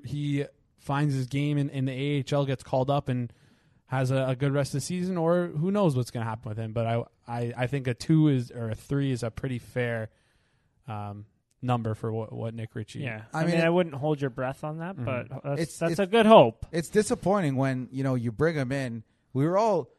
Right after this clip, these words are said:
Speaker 3: we weren't ecstatic, but we were happy with the signing, right?
Speaker 1: Yeah.
Speaker 3: A guy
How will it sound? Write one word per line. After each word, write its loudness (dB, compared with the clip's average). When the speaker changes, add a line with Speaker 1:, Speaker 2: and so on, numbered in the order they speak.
Speaker 3:
we 4
weren't -2
ecstatic, -2
but -2
we -2
were 0
happy 0
with -8
the -12
signing, -10
right? 0
Speaker 1:
Yeah. -6
Speaker 3:
A -10
guy -6